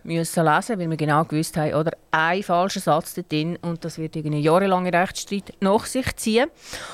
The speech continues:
Und, äh, ja, wo, in dem, also während diesen zwei Jahren sind die Rechtsschriften zum Teil, also im Wochentakt hin und her gegangen. Und das sind so vierzig, fünfzig-seitige Rechtsschriften gewesen, wo wir uns gestritten haben.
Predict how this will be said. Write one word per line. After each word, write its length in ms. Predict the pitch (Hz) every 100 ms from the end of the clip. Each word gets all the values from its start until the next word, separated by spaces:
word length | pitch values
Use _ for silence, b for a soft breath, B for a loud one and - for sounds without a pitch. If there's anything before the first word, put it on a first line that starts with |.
| B -
Und, 360 | 233 226 226 226
äh, 260 | 220 220 196
ja, 220 | 233 208
wo, 280 | 202 202 170 151 120 - 127 - -
in 80 | 202
dem, 280 | 196 190 175
also 140 | 202
während 240 | 190 196 196
diesen 180 | 190
zwei 200 | - 190
Jahren 240 | 196 233 233
sind 220 | - 185
die 60 | 175
Rechtsschriften 1500 | 170 190 - - - - - - 202 196 - - 151 143
zum 220 | - 185
Teil, 360 | 170 143 143 143
also 200 | 156 160
im 100 | 160
Wochentakt 560 | 302 - - 202 - -
hin 140 | 190
und 120 | 180
her 180 | 202 254
gegangen. 280 | - 175 160
Und 140 | 156
das 160 | - -
sind 80 | 175
so 80 |
vierzig, 400 | - 208 208 -
fünfzig-seitige 840 | - 220 - - - 214 - 202 202
Rechtsschriften 640 | 190 - - 220 - -
gewesen, 200 | - 202
wo 60 | 175
wir 60 | 165
uns 160 | 160
gestritten 420 | - - 208 - 214
haben. 200 | 208